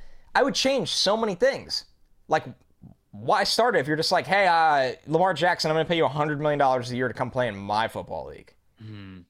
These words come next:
Speaker 1: Like, no, we're gonna do things different. We're gonna play seven on seven. We're gonna have entrances. We're gonna play in really cool places.
Speaker 2: You're not gonna wear pads. You're gonna get absolutely
Speaker 1: You're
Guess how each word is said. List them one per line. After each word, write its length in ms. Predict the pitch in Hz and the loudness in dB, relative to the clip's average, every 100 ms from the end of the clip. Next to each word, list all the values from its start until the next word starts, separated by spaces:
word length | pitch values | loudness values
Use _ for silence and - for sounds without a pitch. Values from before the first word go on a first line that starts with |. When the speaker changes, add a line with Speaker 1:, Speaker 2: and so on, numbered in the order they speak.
| _ - | _ -2
Speaker 1:
Like, 140 | 160 | -2
no, 360 | 170 226 294 285 | 0 2 4 4
we're 120 | 127 | 2
gonna 100 | 139 | 0
do 100 | 175 | -2
things 220 | 196 196 147 | -2 -2 0
different. 320 | 226 151 110 | 0 0 -4
We're 60 | 135 | -2
gonna 120 | 147 | 0
play 360 | 175 165 147 - _ _ _ _ - | 2 2 0 -8 _ _ _ _ -14
seven 300 | - 104 131 | -8 -4 -4
on 120 | 139 | -2
seven. 360 | 190 185 135 | 0 0 0
We're 80 | 110 | -2
gonna 100 | 120 | -2
have 120 | 139 135 | -2 -2
entrances. 920 | 165 170 - 151 - 123 98 90 - - _ _ - | -4 -2 -4 -4 -4 -6 -6 -8 -10 -12 _ _ -2
We're 80 | 147 | 2
gonna 140 | 170 165 | 2 4
play 160 | 180 | 4
in 140 | 160 117 | 2 0
really 300 | 151 170 175 | 2 4 2
cool 260 | - 175 | 2 0
places. 720 | 139 165 165 - 104 - - - | 2 2 2 -2 -8 -10 -14 -2
Speaker 2:
You're 160 | 160 | 0
not 220 | 180 196 | 2 0
gonna 160 | 202 180 | 2 4
wear 160 | 185 180 | 4 2
pads. 500 | - 185 185 165 151 | 0 0 0 0 0
You're 100 | 151 | 0
gonna 140 | 151 | 0
get 80 | 151 | 0
absolutely 520 | 147 170 - 196 | 0 0 2 4
Speaker 1:
You're 20 | 202 | 6